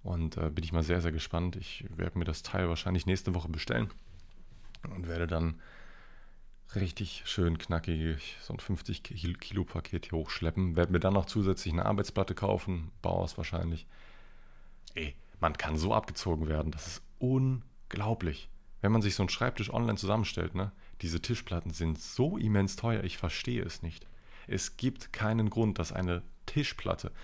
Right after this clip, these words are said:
eine, eine Spanplatte, die nur furniert ist, also wo nur so eine Holzschicht nochmal oben drauf gelegt wird.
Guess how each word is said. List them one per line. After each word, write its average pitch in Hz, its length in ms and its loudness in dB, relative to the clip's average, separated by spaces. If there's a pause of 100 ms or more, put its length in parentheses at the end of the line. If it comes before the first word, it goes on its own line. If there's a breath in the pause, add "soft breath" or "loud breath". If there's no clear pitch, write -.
(220 loud breath)
eine, 92 340 6 (260 loud breath)
eine 90 240 6
Spanplatte, 120 720 2
die 87 220 2
nur 107 200 6
furniert 104 540 2
ist, 85 160 -4
also 82 240 0
wo 90 80 2
nur 95 120 4
so 95 60 4
eine 87 160 4
Holzschicht 92 540 4
nochmal 82 220 0
oben 85 180 0
drauf 95 260 4
gelegt 78 320 -2
wird. 80 160 -2